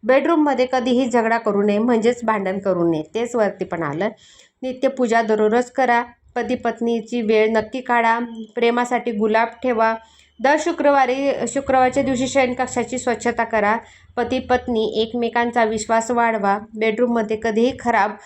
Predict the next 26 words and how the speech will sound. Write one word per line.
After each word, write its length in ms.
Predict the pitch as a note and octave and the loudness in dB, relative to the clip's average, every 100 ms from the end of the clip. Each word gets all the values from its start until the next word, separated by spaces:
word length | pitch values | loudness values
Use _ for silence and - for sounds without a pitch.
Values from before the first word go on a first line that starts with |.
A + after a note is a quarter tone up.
| - _ | -20 _
वाऱ्यापासून 500 | A#3+ A3+ A#3 A#3 C4 | 2 2 0 -6 -6
सावध 300 | B3+ A3+ F#3+ | 0 0 0
राहा, 180 | F#3 F#3 | 0 0
म्हणजेच 420 | G#3+ A#3+ G#3+ G#3+ G#3+ | 0 0 0 0 0
बेडरूममध्ये 520 | G#3+ B3 B3+ A#3 A#3+ - G#3+ | 0 2 0 0 -2 -6 0
दुर्गंधी 440 | A#3 A3+ A#3+ A#3+ | 2 2 0 2
येता 220 | A#3 G#3+ | 0 0
कामा 360 | G#3 F#3 E3 E3+ | -4 -4 -4 -6
नये. 160 | D#3 D#3 _ _ _ _ _ _ _ - | -10 -14 _ _ _ _ _ _ _ -2
रात्री 280 | C4 C#4 D#4 | -2 0 0
झोपताना 560 | E4 E4 D4+ C4+ A#3 | 0 4 2 4 0
मंत्र 360 | B3 A#3+ A#3 B3+ | -2 -4 -2 -2
जपा. 520 | B3 A#3 A#3 B3 B3+ - - | 0 0 0 -2 -4 -12 -2
बेडरूममध्ये 560 | A3+ A3 A#3+ A#3+ A#3 | 0 2 0 2 2
लाल 180 | A#3 A3 | 2 2
रंगाचे 340 | A3 A3+ A3 A3 | 0 -2 -2 -2
वस्त्र 360 | A3 A3 B3 | -4 -2 -2
लावा. 360 | A#3 A3 A3 A#3 B3 _ _ _ _ G#3+ A3 _ | 0 0 0 -2 -6 _ _ _ _ -14 -14 _
प्रेमासाठी 560 | C4 C4 C4+ C#4+ C4+ B3+ | -6 -4 -2 -2 0 0
दर 200 | A3+ A3+ | 2 0
महिन्याला 380 | A#3+ A#3+ A3+ A#3+ | 0 0 0 0
एकत्र 340 | A#3 A#3 B3 | -2 -4 -2
धार्मिक 460 | A#3+ A3 G#3+ B3+ C4 | 2 2 2 -2 -4
ठिकाणी 340 | B3+ A3+ A3+ | -2 -2 0
भेट 260 | A3 G#3 G3+ | 2 2 2
द्या 220 | G#3+ | 0